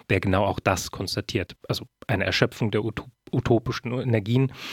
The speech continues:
Bei Habermas geht's da vor allem um das klassische Sozialstaatsmodell, was sich eben aus westdeutscher Perspektive eben Mitte der achtziger Jahre, es zeichnete sich ab, es geht nicht mehr. Und, ähm,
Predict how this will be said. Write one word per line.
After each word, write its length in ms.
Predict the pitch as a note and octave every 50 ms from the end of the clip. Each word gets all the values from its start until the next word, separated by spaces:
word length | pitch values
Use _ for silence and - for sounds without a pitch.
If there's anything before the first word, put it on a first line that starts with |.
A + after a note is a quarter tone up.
| - - - - - - - _
Bei 100 | A2+ G2
Habermas 400 | G#2+ G#2+ A2 G#2+ G#2 G#2 G2 -
geht's 180 | - - -
da 80 | - A2+
vor 140 | - - A2+
allem 220 | A#2 A#2 A2 G#2+
um 140 | G#2+ G2+ F#2+
das 160 | A2 G2 -
klassische 360 | - A2 G2 - A#2+ - B2+
Sozialstaatsmodell, 1600 | G2+ F#2 F#2 - - G#2 G2+ A#2 - - - A2+ A2+ A#2+ - - - - - _ _ _ - A2 G#2 - A2 G#2+ A#2 B2+ D3 D3+ - _ _ _
was 180 | G#2 G2 -
sich 140 | - G2+ -
eben 140 | A#2 F#2+ G2
aus 160 | G2 - -
westdeutscher 380 | A#2 G2 - - - - - A#2
Perspektive 680 | - - - - - - - - A2+ F#2+ G#2 F#2+ F#2+ - - - - - - _ - _
eben 200 | - G#2 F#2+ F#2
Mitte 180 | G2 - G#2+ G2
der 140 | G#2+ -
achtziger 400 | A2 - F2+ - - - - F#2+
Jahre, 200 | F2+ F#2 F#2 G2+
es 160 | A2+ - - -
zeichnete 420 | - G2 F#2 - - G2 - -
sich 220 | G2 F2+ - -
ab, 100 | - - - -
es 220 | - - - -
geht 240 | - G#2 G#2 - -
nicht 280 | C3+ B2 - - - C#3+
mehr. 240 | C3 B2+ A#2+ C3+ - _ - - - - - - - - - - - - - - - - _
Und, 540 | - - G2 F#2 E2+ F2 F2 - - - - -
ähm, 640 | - G2+ F#2+ F#2 F2+ F2+ F2+ F2+ F2 F2 G2+ A#2